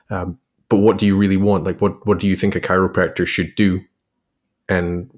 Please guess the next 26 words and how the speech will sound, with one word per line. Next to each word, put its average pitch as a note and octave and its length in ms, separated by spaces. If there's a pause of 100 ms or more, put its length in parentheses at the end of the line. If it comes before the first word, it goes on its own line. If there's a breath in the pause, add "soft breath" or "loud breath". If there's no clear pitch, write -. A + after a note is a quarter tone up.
what A2 180
are G#2 60
the F2+ 80
players F#2+ 320
actually E2 240
looking F2 240
for? F2 240
Like, F2+ 180 (760)
what's - 280
missing G2+ 320
from F#2 180
your F2+ 120
program F2+ 500
that, - 300
that E2+ 100
you F2+ 80
think F2+ 220
I E2+ 80
can E2+ 160
fill?" F#2 400 (800 loud breath)
And, F#2+ 400
and G#2+ 140
really, B2 160
he G#2+ 80
wasn't G2+ 320
sure. G#2 380